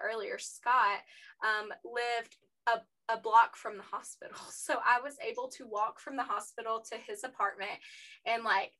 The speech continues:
take a breather. And he was like, "Britt, let's get some food. You know, you, you've been through a lot.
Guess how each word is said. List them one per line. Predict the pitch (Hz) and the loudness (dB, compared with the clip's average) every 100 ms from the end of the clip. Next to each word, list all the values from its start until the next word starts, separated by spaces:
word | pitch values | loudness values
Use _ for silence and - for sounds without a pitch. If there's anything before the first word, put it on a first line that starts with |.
| - | -12
take | - 240 277 | -6 -4 -2
a | 302 | -4
breather. | 247 240 226 226 226 208 | -4 -8 -2 0 2 0
And | 214 | -4
he | 233 | -8
was | 214 208 | -10 -8
like, | 202 - | -10 -8
"Britt, | 220 247 - | -4 -2 -4
let's | 202 - | -8 -8
get | - 233 | -10 -8
some | - 294 | -8 -10
food. | 302 - 247 226 226 214 | -8 -2 2 2 2 0
You | 220 214 | -2 -4
know, | 202 208 | -4 -4
you, | 196 240 240 - | -6 -6 -8 -10
you've | 214 214 - | -6 -6 -2
been | 254 262 | 0 0
through | 277 285 285 | 2 2 2
a | 269 | 4
lot. | 226 214 214 | 6 8 6